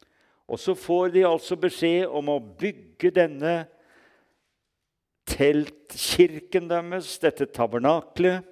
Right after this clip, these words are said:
og det er en helligdom, tjuefem åtte, som sier at Gud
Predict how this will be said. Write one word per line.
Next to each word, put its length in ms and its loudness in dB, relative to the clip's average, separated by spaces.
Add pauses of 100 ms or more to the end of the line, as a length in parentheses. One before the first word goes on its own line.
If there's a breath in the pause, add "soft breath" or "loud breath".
(420 loud breath)
og 160 -4
det 120 4
er 120 2
en 80 -6
helligdom, 600 2
tjuefem 680 -4 (140)
åtte, 540 -4 (420 loud breath)
som 400 -2
sier 480 -2
at 240 0 (240)
Gud 520 -8